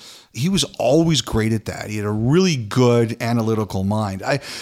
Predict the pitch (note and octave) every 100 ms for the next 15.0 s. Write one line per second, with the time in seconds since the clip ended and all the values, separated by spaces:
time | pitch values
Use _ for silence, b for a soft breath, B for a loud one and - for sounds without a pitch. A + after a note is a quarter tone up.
0 | B D3+ D#3 D3+ D3 C#3+ C#3 F#3+ B3 -
1 | F#3+ D#3+ - - C#3 B2 A2 G#2 B B
2 | B B _ - C3+ B2 A#2+ C#3+ G3+ A#3+
3 | - D3+ C3+ A#2 G#2+ - C3 D3 B2 A#2
4 | A2+ G2+ A2 A2 G2+ G#2 G2 A2+ G#2+ A2+
5 | G#2+ G2+ G#2 G2+ G2+ G2+ - - C3 C#3
6 | A2 G#2 G#2 A#2 A2 F#2+ A2+ A2 A2 -
7 | B B B B B2+ C3+ B2+ D#3 G3 F3
8 | D3 D3 C3+ - - C3 - B2 - G#2+
9 | G2 - A2+ A#2+ C3 A#2 G#2+ G#2 A#2+ B2
10 | G#2+ G2 F#2+ F#2+ F#2+ B B B D#3+ D#3
11 | D#3 D3+ - G3+ A#3+ G#3 E3 C#3+ C3 B2+
12 | - B2 A#2+ A#2 G#2+ A2+ B2 A#2 A#2 G#2
13 | - A2 G#2+ - G2+ - A#2 A2+ G#2 -
14 | C3 C3 B2 A#2 - G#2+ A#2+ A#2 A#2+